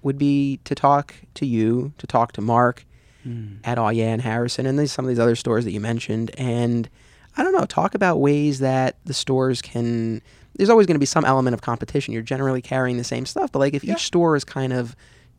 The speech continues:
Speaker 1: doing something a little bit distinct. Like, Aoyai is really big on kids stuff, kids
Speaker 2: Right.
Speaker 1: books, right?
Speaker 2: I remember
Speaker 1: Like,
Speaker 2: that.
Speaker 1: that's something that, you know, maybe the new alternate realities, like, would not lean into so heavily.
Speaker 2: Right.
Speaker 1: Right? But maybe there's something else they're not doing, and maybe
Speaker 2: Right.
Speaker 1: that you're not doing, I don't know, that,
Speaker 2: Right.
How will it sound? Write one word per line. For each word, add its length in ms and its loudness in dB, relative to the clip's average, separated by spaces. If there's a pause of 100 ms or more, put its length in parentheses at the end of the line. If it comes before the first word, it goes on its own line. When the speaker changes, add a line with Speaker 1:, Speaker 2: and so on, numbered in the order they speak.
(300)
Speaker 1:
doing 240 2
something 360 -4
a 40 -2
little 240 2
bit 180 -2
distinct. 340 -6
Like, 140 -8
Aoyai 300 4
is 100 -2
really 300 2
big 160 2
on 160 -4
kids 340 -4
stuff, 360 -6
kids 260 2
Speaker 2:
Right. 60 -6
Speaker 1:
books, 260 -8
right? 200 4 (140)
Speaker 2:
I 60 -6
remember 220 -2
Speaker 1:
Like, 100 2
Speaker 2:
that. 100 -4
Speaker 1:
that's 220 0
something 380 0
that, 340 2 (320)
you 100 -2
know, 140 0
maybe 580 0 (520)
the 100 2
new 160 4
alternate 300 4
realities, 500 2
like, 180 -4
would 220 2
not 280 4
lean 220 0
into 360 0
so 200 -2
heavily. 540 -4
Speaker 2:
Right. 420 -2
Speaker 1:
Right? 220 2
But 80 -2
maybe 160 2
there's 140 4
something 260 0
else 100 -2
they're 140 2 (160)
not 140 -2
doing, 440 -4 (140)
and 100 0
maybe 100 2
Speaker 2:
Right. 80 0
Speaker 1:
that 100 0
you're 160 4
not 180 2
doing, 240 -2
I 80 0
don't 140 0
know, 260 -4
that, 260 0
Speaker 2:
Right. 220 -6